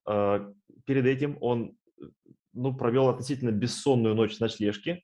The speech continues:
и весь день он был погружен в какой-то дикий процесс,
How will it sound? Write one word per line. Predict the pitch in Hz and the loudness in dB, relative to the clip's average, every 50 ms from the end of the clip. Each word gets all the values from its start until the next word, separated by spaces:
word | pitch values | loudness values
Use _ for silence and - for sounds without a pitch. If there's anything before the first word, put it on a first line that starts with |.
| _ | _
и | - 117 110 | 0 0 2
весь | 107 120 131 123 110 104 104 101 _ _ _ - - _ _ _ _ _ _ _ _ _ - | 4 4 4 4 2 0 -6 -12 _ _ _ -20 -20 _ _ _ _ _ _ _ _ _ -10
день | 90 95 104 120 151 170 170 - | -4 0 2 2 2 2 0 -2
он | - 113 147 139 | -2 0 0 2
был | 104 117 143 139 - - - _ _ - | 2 2 0 0 -2 -8 -18 _ _ -4
погружен | 120 107 117 113 107 117 139 143 | -2 0 0 0 2 2 0 -2
в | - | -4
какой-то | - - 127 117 | -6 -4 -4 -4
дикий | 107 131 131 110 | -4 -4 -6 -6
процесс, | - - 113 101 - - 147 - 143 - - _ | -6 -4 -6 -4 0 2 2 2 2 0 -8 _